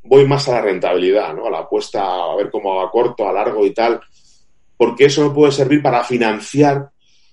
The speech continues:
eh, estos proyectos que decía yo, early stage o de deep tech, eh, que ahora te se habla mucho, que, que al principio dices, "Uf, pero hasta que eso salga,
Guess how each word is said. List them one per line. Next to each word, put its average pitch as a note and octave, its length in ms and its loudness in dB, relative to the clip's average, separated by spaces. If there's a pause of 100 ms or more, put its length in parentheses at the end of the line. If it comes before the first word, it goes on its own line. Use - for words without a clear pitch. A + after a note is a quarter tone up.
(120)
eh, G2+ 260 0
estos B2+ 240 -6
proyectos B2 360 4
que B2+ 100 2
decía A#2+ 320 0
yo, A#2+ 200 4
early A#2+ 280 -2
stage C3 500 2
o G#2+ 100 -2
de G2 160 2
deep C#3 260 -8
tech, C#3 240 0 (540)
eh, A2+ 160 -4
que A#2 80 -4
ahora G#2 120 -2
te - 100 -12
se - 120 -8
habla A2+ 140 -2
mucho, B2 440 -4
que, G2+ 220 -2
que - 80 -4
al F#2+ 100 0
principio - 340 2
dices, A2 360 -2
"Uf, C3 280 -6
pero F2+ 140 -6
hasta F#2 220 -8
que - 80 -10
eso G#2+ 140 -4
salga, A#2+ 440 -2